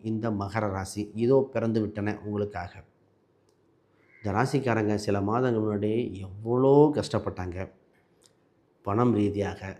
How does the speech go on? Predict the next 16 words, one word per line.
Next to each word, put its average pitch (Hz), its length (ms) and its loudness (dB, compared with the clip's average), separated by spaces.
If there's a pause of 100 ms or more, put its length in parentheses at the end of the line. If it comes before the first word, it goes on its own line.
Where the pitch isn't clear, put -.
(380)
அவமானம் 131 720 2 (400)
சம்மந்தப்பட்டது, 101 580 -4
அதாவது 131 220 -4
கௌரவ 185 580 8
குறைச்சல் 143 640 4
ஏற்பட்டு 135 600 4
அதிலிருந்து 120 440 2
மீண்டு 123 300 4
வந்தது. 104 360 0 (720)
நம்பி 175 520 8
சொன்ன 139 320 8
ரகசியங்கள் 131 720 8
வெளியே 123 300 6
லீக் 117 280 4
ஆனது. 107 320 -2 (2250)
திருமணம் 135 500 8